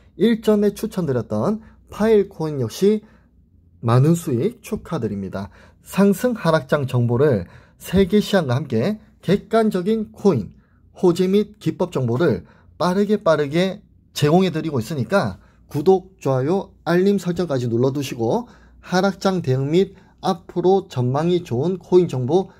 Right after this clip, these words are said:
즉각해서 받아보시기 바랍니다. 자, 그레이스케일 신탁 상품 소식은 다들 접하셔서 아실 겁니다.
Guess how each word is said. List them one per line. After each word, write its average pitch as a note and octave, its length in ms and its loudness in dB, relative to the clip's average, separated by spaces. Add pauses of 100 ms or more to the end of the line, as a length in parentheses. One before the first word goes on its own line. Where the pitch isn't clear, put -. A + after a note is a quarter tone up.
(100)
즉각해서 D#3 640 -8
받아보시기 C3+ 720 -2 (180)
바랍니다. G2 600 -4 (2750)
자, G#2+ 420 2
그레이스케일 F3 840 0
신탁 A3+ 520 -6
상품 D#3+ 400 -6
소식은 C3 560 -2
다들 A2+ 320 0
접하셔서 B2+ 640 -4
아실 G#2+ 220 -2
겁니다. G2+ 500 -4